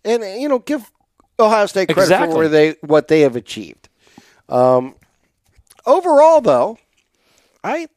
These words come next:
Speaker 1: thought you look at the running game, I thought King had a good game.
Speaker 2: I did too.
Speaker 1: I thought Rushton was, you know,
Speaker 2: Rusty.
Speaker 1: I still, yeah, well, I think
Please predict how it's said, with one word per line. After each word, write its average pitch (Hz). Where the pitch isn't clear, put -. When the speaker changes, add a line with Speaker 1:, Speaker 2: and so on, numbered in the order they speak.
Speaker 1:
thought 269
you 185
look 214
at 180
the 170
running 220
game, 214
I 175
thought 156
King 190
had 180
a 175
good 170
game. 165
Speaker 2:
I 127
did 135
too. 131
Speaker 1:
I 156
thought 139
Rushton 180
was, 156
you 302
know, 226
Speaker 2:
Rusty. 202
Speaker 1:
I 349
still, 247
yeah, 311
well, 277
I 233
think 320